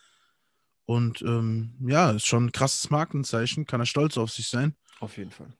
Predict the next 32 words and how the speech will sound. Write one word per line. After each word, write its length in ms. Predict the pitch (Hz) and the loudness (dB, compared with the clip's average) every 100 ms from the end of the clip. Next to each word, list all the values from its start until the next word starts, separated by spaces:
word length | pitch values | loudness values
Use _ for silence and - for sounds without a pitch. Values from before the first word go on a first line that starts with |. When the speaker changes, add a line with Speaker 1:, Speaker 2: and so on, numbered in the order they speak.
| _ _ | _ _
Speaker 1:
Und 240 | - 123 | -2 2
immer 220 | 147 156 151 | 8 10 10
wenn 80 | |
einer 240 | 139 151 147 | 8 8 8
auf 180 | 180 170 | 6 6
ihm 120 | 151 | 6
liegt, 280 | 160 147 - | 4 2 0
äh, 140 | 139 | 0
hoffe 260 | 120 180 - | 2 0 0
ich 80 | |
irgendwie, 220 | 127 120 117 | -2 0 -2
dass 180 | 120 | -2
er 60 | 127 | -2
ihn 80 | 123 | 0
raushaut, 640 | 123 156 131 127 170 - | 0 0 0 -2 -2 0
<laughs> 260 | 196 226 - | -2 0 -2
ehrlich 220 | 180 - | 0 -2
gesagt. 360 | 151 156 170 _ - - - - _ _ _ - | -2 -2 -2 _ -20 -20 -20 -20 _ _ _ -8
Sieht 200 | 143 139 | -2 2
schon 80 | 147 | 2
Speaker 2:
Ich 140 | - | 4
Speaker 1:
cool 80 | 139 | 4
Speaker 2:
hoffe 80 | 139 | 6
Speaker 1:
aus. 200 | 147 147 | 4 4
Speaker 2:
immer 320 | 160 175 131 | 2 4 2
einfach, 280 | 131 127 110 | 0 -2 -6
dass 200 | 120 - | -8 -6
er 120 | 104 | -6
wirklich, 280 | 110 - - | -8 -8 -4
also 160 | 127 | -2
da, 440 | 120 160 185 175 - - _ _ - | 4 6 8 6 2 -20 _ _ -4
das 240 | 151 | -4